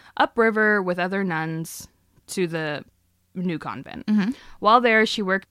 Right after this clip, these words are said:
Speaker 1: at the mission, raising chickens, growing vegetables,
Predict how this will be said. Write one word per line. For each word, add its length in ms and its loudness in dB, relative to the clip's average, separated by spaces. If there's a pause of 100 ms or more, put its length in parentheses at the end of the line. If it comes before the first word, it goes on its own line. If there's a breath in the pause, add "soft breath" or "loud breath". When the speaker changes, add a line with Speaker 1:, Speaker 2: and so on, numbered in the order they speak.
Speaker 1:
at 180 -2
the 60 -6
mission, 720 -4
raising 360 -6
chickens, 540 2
growing 320 -2
vegetables, 720 -2